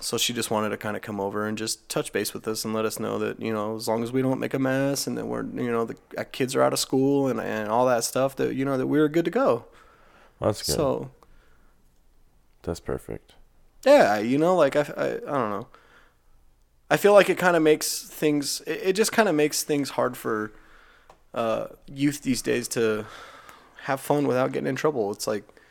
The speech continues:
Speaker 1: you know, you take away all these extracurricular activities and tell 'em, you know, "You can't do this, you can't do that." Well, then they're gonna resort to getting into trouble.
Speaker 2: Uh, yeah.
Speaker 1: You know?
Speaker 2: Yeah.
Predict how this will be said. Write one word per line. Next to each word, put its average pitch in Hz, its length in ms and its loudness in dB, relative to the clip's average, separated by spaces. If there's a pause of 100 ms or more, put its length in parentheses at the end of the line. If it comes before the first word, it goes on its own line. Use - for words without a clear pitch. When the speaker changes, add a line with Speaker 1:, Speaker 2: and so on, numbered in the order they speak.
(1000)
Speaker 1:
you - 100 -6
know, 123 60 0
you 131 160 0
take 127 220 -4
away 127 180 4
all 123 140 4
these 120 220 -4
extracurricular 127 1000 -2
activities 120 500 0
and 107 160 -6
tell 120 200 -2
'em, 117 240 -4
you 120 100 -6
know, 113 160 0
"You 107 80 -4
can't 104 280 -8
do 110 120 -4
this, 110 340 -4
you - 80 -20
can't - 180 -6
do 117 120 -4
that." 113 260 2
Well, 123 380 -4 (520)
then 135 180 -8
they're 160 100 -4
gonna 165 240 0
resort 123 460 2
to 143 60 -2
getting 156 220 -2
into 143 160 -4
trouble. 170 420 -2 (1300)
Speaker 2:
Uh, 78 120 -8
yeah. 87 320 -4 (200)
Speaker 1:
You 131 160 2
know? 143 220 0 (360)
Speaker 2:
Yeah. 82 220 -8